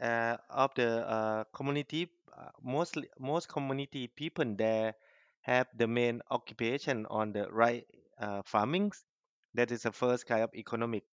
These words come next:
part. And, uh, fishery is more like a secondary job, you know, for them, during the, the flood period. So that is a, a kind of nature of the, uh,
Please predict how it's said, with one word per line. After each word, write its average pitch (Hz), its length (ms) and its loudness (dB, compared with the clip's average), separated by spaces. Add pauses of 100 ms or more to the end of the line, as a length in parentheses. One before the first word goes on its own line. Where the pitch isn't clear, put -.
part. 98 300 -2 (180)
And, 113 400 0
uh, 107 160 0
fishery 151 560 -2
is 113 160 -4
more 123 200 4
like 107 260 2
a 104 420 -2
secondary 120 800 0 (160)
job, 113 380 4
you 110 100 -2
know, 131 180 2
for 113 220 4
them, 104 300 0 (340)
during 123 400 2
the, 95 360 -2
the 101 100 0
flood 127 260 4 (160)
period. 135 380 0 (460)
So 117 260 0
that 113 180 2
is 113 200 -4
a, 101 320 0 (500)
a 101 340 8
kind 107 220 4
of 107 100 2 (100)
nature 117 540 6 (600)
of 110 280 6
the, 104 400 -2
uh, 98 380 0